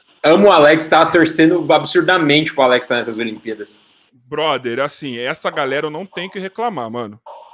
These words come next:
Speaker 2: Eu já tive meus contatos pessoalmente com essa galera aí, tipo, mano, o surreal, os caras são muito foda. Mas eu falo muito dos caras mais novos, assim, sabe? Tipo, uma, de uma gera-, de umas,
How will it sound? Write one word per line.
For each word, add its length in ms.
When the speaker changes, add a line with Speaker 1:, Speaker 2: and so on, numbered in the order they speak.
Speaker 2:
Eu 100
já 140
tive 320
meus 220
contatos 500
pessoalmente 680
com 80
essa 160
galera 420
aí, 340
tipo, 280
mano, 320
o 80
surreal, 760
os 100
caras 220
são 140
muito 280
foda. 380
Mas 100
eu 60
falo 200
muito 260
dos 140
caras 280
mais 240
novos, 440
assim, 320
sabe? 240
Tipo, 160
uma, 260
de 60
uma 120
gera-, 280
de 40
umas, 240